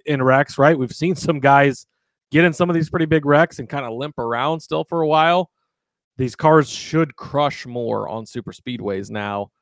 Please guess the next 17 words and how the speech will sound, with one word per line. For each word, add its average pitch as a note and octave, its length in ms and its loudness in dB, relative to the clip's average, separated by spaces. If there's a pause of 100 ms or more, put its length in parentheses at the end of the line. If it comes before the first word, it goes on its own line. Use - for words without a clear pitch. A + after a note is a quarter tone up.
(340)
to B2+ 120 -8
take - 440 -2
the, A2+ 360 -2 (320)
the - 80 -14
force A#2+ 400 -8
away G#2+ 300 -6
from G2+ 180 -16
the G2 60 -10
driver, G2+ 420 -4
right, G2 240 -4
and F#2+ 140 -10
absorb G#2+ 400 -6
it G2+ 100 -6
within G#2+ 200 -10
the F#2+ 80 -10
car. G2 340 -8
So F#2 320 -10